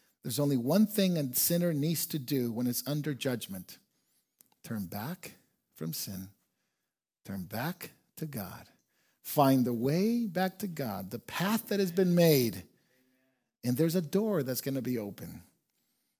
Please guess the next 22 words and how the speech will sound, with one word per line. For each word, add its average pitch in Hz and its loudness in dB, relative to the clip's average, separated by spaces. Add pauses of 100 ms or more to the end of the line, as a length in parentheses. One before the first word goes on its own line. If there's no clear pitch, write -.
(100)
And 113 0
that 143 -2
door 156 -2
leads 160 -2
to - -8
Calvary's 170 -4
cross. - -8 (1200)
And 110 0
that 147 0
door 156 4
is 139 -4
where 139 -4
you 127 0
begin 117 -2
to 143 -8
stand 104 -4
as 113 -6
a 107 -6
sinner 95 -4 (160)
before - -10
Jesus 110 -6
Christ. - -12